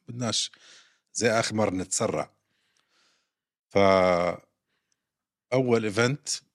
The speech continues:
بدي تحكي أنت بشفقة رحمانوف ضد ستيفن تومسون.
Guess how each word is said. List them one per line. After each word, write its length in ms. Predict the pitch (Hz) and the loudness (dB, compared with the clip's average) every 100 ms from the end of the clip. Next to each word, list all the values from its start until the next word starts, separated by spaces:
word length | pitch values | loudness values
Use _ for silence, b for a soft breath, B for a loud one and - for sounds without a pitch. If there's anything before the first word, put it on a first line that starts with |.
| _ _ | _ _
بدي 420 | 156 117 107 110 | -12 -8 -6 -6
تحكي 380 | 107 131 - 127 | -4 -4 -6 -10
أنت 520 | 131 - 123 120 151 135 _ _ | -10 -6 -2 0 0 -4 _ _
بشفقة 800 | 117 107 104 95 117 - - 110 - | -10 -2 0 0 -2 -4 -4 -4 -2
رحمانوف 640 | 104 - 120 113 120 123 | -6 -6 -6 -4 -4 -6
ضد 240 | 110 104 95 | -4 -4 -6
ستيفن 420 | - 110 95 92 | -6 -4 -4 -6
تومسون. 440 | - 87 - 87 | -8 -8 -8 -10